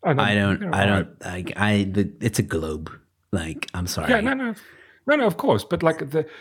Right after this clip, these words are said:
Speaker 1: the idea of it, it's, like, that whole vibe of, like,
Speaker 2: Yeah.
Speaker 1: you know, it's like that all syst-, all f-, forms of government are in on this lie.
Speaker 2: I'm gonna
Speaker 1: It's a
Speaker 2: prepare questions,
Speaker 1: brilliant
Speaker 2: man.
Speaker 1: conspiracy.
Speaker 2: I'm gonna, I'm
Speaker 1: Yeah,
Speaker 2: gonna
Speaker 1: I wish
Speaker 2: prepare
Speaker 1: they'd make
Speaker 2: questions.
Speaker 1: a movie about it.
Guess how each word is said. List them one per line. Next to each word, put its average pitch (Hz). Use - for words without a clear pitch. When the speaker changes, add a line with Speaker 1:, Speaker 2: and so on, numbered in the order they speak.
Speaker 1:
the 151
idea 151
of 104
it, 80
it's, 113
like, 127
that 131
whole 131
vibe 127
of, 95
like, 95
Speaker 2:
Yeah. -
Speaker 1:
you 120
know, 120
it's 117
like 120
that 127
all 139
syst-, -
all 139
f-, 117
forms 127
of 101
government 113
are 117
in 120
on 117
this 107
lie. 107
Speaker 2:
I'm 143
gonna 220
Speaker 1:
It's 208
a -
Speaker 2:
prepare 202
questions, 190
Speaker 1:
brilliant -
Speaker 2:
man. 131
Speaker 1:
conspiracy. 135
Speaker 2:
I'm 147
gonna, 160
I'm 139
Speaker 1:
Yeah, 151
Speaker 2:
gonna 175
Speaker 1:
I -
wish 202
Speaker 2:
prepare 156
Speaker 1:
they'd 156
make -
Speaker 2:
questions. 151
Speaker 1:
a 165
movie 208
about 95
it. 80